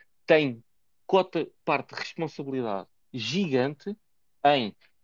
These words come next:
não basta só fazer um parangona, que eu sei que é o mais fácil, uma parangona a dizer lotação do estádio de Alvalade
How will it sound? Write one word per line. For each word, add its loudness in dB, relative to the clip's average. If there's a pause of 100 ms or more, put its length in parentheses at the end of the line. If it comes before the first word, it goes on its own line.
(260)
não 0
basta 0
só -2
fazer -4
um -8 (120)
parangona, -2 (260)
que -10
eu -10
sei -2
que -8
é 2
o 0
mais -4
fácil, -6 (340)
uma 0
parangona 0
a -2
dizer -4
lotação -2
do -10
estádio -4
de -4
Alvalade -4